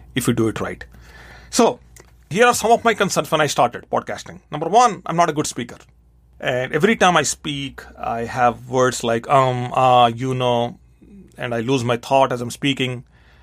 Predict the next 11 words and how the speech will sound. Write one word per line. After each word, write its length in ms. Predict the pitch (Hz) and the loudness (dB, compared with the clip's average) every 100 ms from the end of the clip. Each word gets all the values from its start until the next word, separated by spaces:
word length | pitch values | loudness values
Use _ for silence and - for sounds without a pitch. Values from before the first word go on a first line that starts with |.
| _ _ - | _ _ -12
And 100 | 120 | -4
sometimes 520 | 131 127 135 135 - | -4 0 0 0 2
I, 400 | 120 123 120 120 _ _ _ _ - | 4 4 0 -4 _ _ _ _ -6
my 120 | 120 | -2
lips, 460 | 120 170 - - - _ _ _ _ _ _ - | 0 0 -2 -8 -10 _ _ _ _ _ _ 2
all 160 | 214 | 2
that, 340 | 139 95 - - _ _ _ - | 2 -6 -10 -20 _ _ _ -6
you 140 | 147 | -2
know, 100 | 143 | -2
it's, 260 | - - - | -4 -8 -8
it 140 | 156 | -10